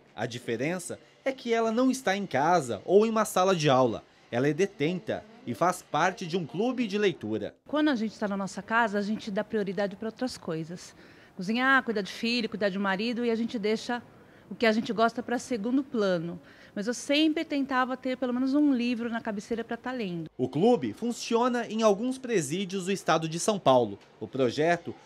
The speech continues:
Speaker 1: começou em dois mil e onze, nesta penitenciária feminina, que fica na zona norte da capital paulista.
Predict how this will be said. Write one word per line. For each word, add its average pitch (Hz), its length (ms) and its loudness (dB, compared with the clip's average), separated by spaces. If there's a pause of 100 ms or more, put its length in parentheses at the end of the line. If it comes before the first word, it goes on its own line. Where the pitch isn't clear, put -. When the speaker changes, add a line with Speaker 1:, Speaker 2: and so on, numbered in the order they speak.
(120)
Speaker 1:
começou 240 440 2
em 233 40 -4
dois 214 180 2
mil 220 120 0
e 220 80 4
onze, 156 380 6 (140)
nesta 196 340 2
penitenciária 208 760 0
feminina, 170 640 -2 (180)
que 143 120 -4
fica 185 240 -4
na 165 120 0
zona 208 280 0
norte 151 360 2
da 165 120 2
capital 165 320 0
paulista. 123 580 2